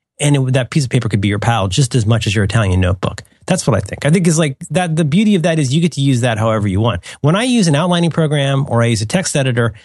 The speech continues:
you know, I kinda have to do it sort of their way. I mean, I have to type letters on this keyboard, but in a notebook, I could just, I could just, you know, I could draw a fart,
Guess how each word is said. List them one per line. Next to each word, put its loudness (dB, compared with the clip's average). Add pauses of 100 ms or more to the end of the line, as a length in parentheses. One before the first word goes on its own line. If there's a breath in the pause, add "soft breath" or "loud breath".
(180 loud breath)
you 2
know, 4
I 0
kinda 0
have 0
to 0
do 2
it 2
sort 0
of 0
their 0
way. -2
I 0
mean, 4
I 2
have 2
to -4
type -2
letters 2
on 2
this 0
keyboard, 2 (560 soft breath)
but 0
in 2
a 4
notebook, 0
I 0
could -2
just, -2
I 0
could -2
just, -2
you 2
know, 2
I -2
could 0
draw 2
a 0
fart, -2